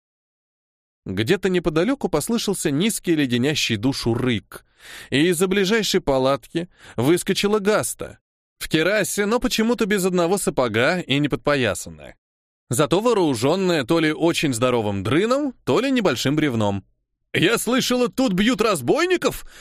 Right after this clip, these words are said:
прорычала орка. «Почему без меня?» «Уже не бьют», со смехом произнесла Афина. «Как не бьют?» растерялась Гаста, опуская свое грозное оружие.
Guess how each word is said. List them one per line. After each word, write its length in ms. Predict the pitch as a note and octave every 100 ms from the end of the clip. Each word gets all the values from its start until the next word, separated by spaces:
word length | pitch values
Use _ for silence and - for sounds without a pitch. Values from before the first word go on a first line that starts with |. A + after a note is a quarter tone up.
| -
прорычала 540 | - C#3 C#3 - D3 B2
орка. 480 | - D3+ A#2 F2+ - _ _
«Почему 500 | E4+ B3 D#4+ E4+ D#4+
без 240 | G#3+ A#3+
меня?» 480 | A3+ C#4 A3 C3 D#2+ - _ _ _ _ _
«Уже 300 | D3+ E3+ G3
не 140 | G3 F#3+
бьют», 500 | F3 F3+ E3 - - -
со 200 | - D#3+
смехом 380 | - E3 G3 F#3
произнесла 540 | D3 B2 A#2+ - G2+
Афина. 360 | F#2+ G#2 F#2 - _ _ _
«Как 280 | A3+ E3+ -
не 140 | B2+
бьют?» 340 | F#2 F2+ - - _ -
растерялась 600 | - C3 - A#2 G#2 G#2
Гаста, 380 | G#2 D3 F3 A2+
опуская 440 | F#2+ A2+ - B2 C#3
свое 280 | - G2+
грозное 400 | G2 G#2 G2 G2
оружие. 400 | G#2 G#2 F2+ E2